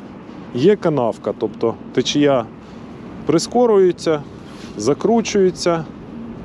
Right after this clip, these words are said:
і судачок тут стоїть або підходить. От.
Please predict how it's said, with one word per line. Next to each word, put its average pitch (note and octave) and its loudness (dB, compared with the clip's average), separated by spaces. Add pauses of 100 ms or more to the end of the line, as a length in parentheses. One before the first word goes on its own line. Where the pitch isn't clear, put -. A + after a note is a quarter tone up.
(1200)
і B3+ 4 (420)
судачок D3+ 2 (3750)
тут F#3 4 (280)
стоїть C3+ 0 (1400)
або A#2+ 4
підходить. A2 0 (1300)
От. G2 0